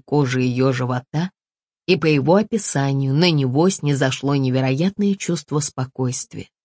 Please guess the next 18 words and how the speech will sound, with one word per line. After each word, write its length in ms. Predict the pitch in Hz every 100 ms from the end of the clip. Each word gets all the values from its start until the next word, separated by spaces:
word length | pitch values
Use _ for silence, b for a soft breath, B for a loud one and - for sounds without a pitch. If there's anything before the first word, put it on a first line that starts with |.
| _ _ _ _ _
Словно 540 | - 160 185 175 156
для 220 | 139 147
того, 380 | 143 139 139 180
чтобы 300 | 156 131 135
закрепить 600 | 135 131 143 131 160 147
его 200 | 131 135
мысли 420 | 139 151 151 -
о 80 | 127
красоте 680 | 131 131 - 127 - 160 151
и 40 |
безмятежности 1040 | 135 131 127 131 131 151 160 139 131 - 139
этого 360 | 131 131 127
деяния, 640 | 127 127 127 151 190 160 - _ _ _ _ _ -
на 180 | 170 190
живот 360 | 175 170 175
девчонки 720 | 131 147 143 - 165 185 151
опустилась 800 | 131 131 143 127 - 170 156 143
бабочка, 680 | 135 139 123 123 - - -